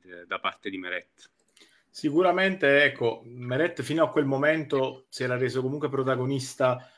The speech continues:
Speaker 2: di alcuni interventi decisivi, eh, vuoi un po' per, eh, diciamo, imprecisione della mira, eh, degli avversari, vuoi perché comunque, eh, aveva messo il piede su un intervento di Bell-, su un tiro di Bellingham, eh,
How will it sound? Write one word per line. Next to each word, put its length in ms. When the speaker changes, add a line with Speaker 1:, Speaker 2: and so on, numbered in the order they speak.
Speaker 2:
di 100
alcuni 380
interventi 1000
decisivi, 800
eh, 400
vuoi 180
un 140
po' 160
per, 280
eh, 480
diciamo, 260
imprecisione 720
della 220
mira, 480
eh, 340
degli 220
avversari, 840
vuoi 260
perché 300
comunque, 580
eh, 100
aveva 240
messo 300
il 120
piede 340
su 100
un 60
intervento 600
di 540
Bell-, 300
su 120
un 80
tiro 160
di 120
Bellingham, 580
eh, 380